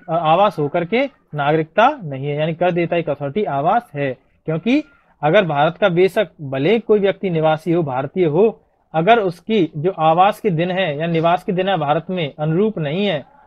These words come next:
तो वो भी अनिवासी घोषित हो सकता है कर देयता के संदर्भ में। अब दूसरा पॉइंट अपना व्यक्ति विशेष की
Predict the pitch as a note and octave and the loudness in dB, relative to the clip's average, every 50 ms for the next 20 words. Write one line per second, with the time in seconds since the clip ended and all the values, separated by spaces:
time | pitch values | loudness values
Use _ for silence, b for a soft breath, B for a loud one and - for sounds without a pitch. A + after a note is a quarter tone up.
0 | _ - E3+ D#3+ D#3+ F#3 G3 F#3 G#3 A3 G#3+ - E3+ E3+ E3+ E3+ D#3+ D#3 D#3 D#3 | _ -4 -2 0 2 2 2 2 2 -2 -2 -2 -4 -2 0 2 2 2 0 0
1 | - F#3 D#3+ C#3+ C#3 C3+ - - F3+ D#3 C#3+ D#3+ F#3+ B3+ D#4+ D#4+ _ _ _ _ | 0 -2 0 0 -2 -4 -2 -6 -6 -4 0 2 2 2 2 0 _ _ _ _
2 | _ - C#3+ B2 _ - C3+ B2+ B2 A#2 A2+ A#2 _ _ _ _ _ _ _ _ | _ -10 -10 -10 _ -8 -8 -6 -6 -6 -10 -14 _ _ _ _ _ _ _ _
3 | _ _ - F#3+ G3 F3+ D#3 E3 D#3+ D#3 E3 D#3+ E3 - A3+ B3+ B3 - _ _ | _ _ 0 0 0 0 0 -2 -2 -2 -2 -4 -2 -2 -4 -4 -4 -8 _ _
4 | _ _ _ _ _ _ - D#3 C#3+ C3+ B2+ A#2+ B2 B2 A#2+ A#2 - _ _ _ | _ _ _ _ _ _ -6 -6 -6 -6 -8 -10 -12 -12 -14 -14 -18 _ _ _
5 | _ _ _ _ _ _ _ _ _ _ _ _ _ _ _ _ _ _ _ _ | _ _ _ _ _ _ _ _ _ _ _ _ _ _ _ _ _ _ _ _
6 | - - G#3 G#3 - _ _ _ _ _ _ _ _ _ _ _ _ _ _ _ | -2 -2 -2 -2 -2 _ _ _ _ _ _ _ _ _ _ _ _ _ _ _
7 | _ _ _ _ _ _ _ _ _ _ _ _ _ _ _ _ _ _ _ _ | _ _ _ _ _ _ _ _ _ _ _ _ _ _ _ _ _ _ _ _
8 | _ _ _ _ _ _ - D3 C3+ F3 A3 A3 A#3+ A3 G3 - F#3+ F#3 E3+ F3 | _ _ _ _ _ _ -12 -8 -4 -4 -2 0 0 0 0 2 0 0 2 0
9 | D#3+ E3+ F#3+ G#3+ A#3 G3 E3 F3 F3 F3 _ - A3+ G#3 D#3+ D#3+ D#3 - F#3+ F#3+ | 0 0 0 0 0 0 0 -2 -2 -4 _ -4 -2 0 0 -2 -2 0 -2 -2
10 | F3 - _ - A#3+ D4 E4 D#4+ | -2 -4 _ -2 0 0 0 -2